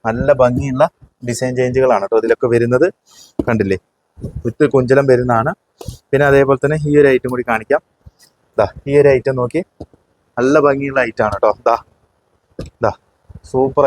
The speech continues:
ഐറ്റം ആണ്. ഇതൊക്കെ നോക്കി, അടിപൊളി ഐറ്റം. ദാ,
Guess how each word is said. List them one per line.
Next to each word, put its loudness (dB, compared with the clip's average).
ഐറ്റം -2
ആണ്. -8
ഇതൊക്കെ -2
നോക്കി, -4
അടിപൊളി 0
ഐറ്റം. -10
ദാ, 2